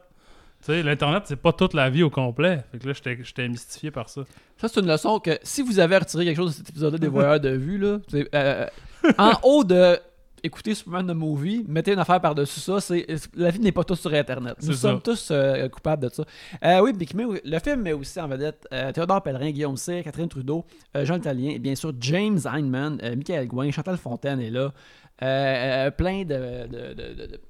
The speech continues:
Speaker 2: de, d'acteurs justement de, de, de téléromans, euh, d'ici.
Speaker 1: Mhm.
Speaker 2: Euh, puis, euh, la façon dont je le décrirais, c'est qu'on suit le, le vécu de, des, euh, travailleurs miniers, euh,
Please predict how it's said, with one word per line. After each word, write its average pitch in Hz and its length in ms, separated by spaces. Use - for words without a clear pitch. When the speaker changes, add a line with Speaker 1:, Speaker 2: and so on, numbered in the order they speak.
Speaker 2:
de, 123 400
d'acteurs 131 400
justement 165 180
de, 139 220
de, 135 220
de 156 240
téléromans, 160 680
euh, 127 80
d'ici. 135 380
Speaker 1:
Mhm. 127 100
Speaker 2:
Euh, 170 380
puis, 277 300
euh, 165 80
la 180 100
façon 254 140
dont 339 60
je 330 60
le 277 40
décrirais, 196 400
c'est 220 220
qu'on 202 520
suit 247 600
le, 151 240
le 175 300
vécu 180 720
de, 151 380
des, 127 400
euh, - 340
travailleurs 151 460
miniers, 139 440
euh, 117 580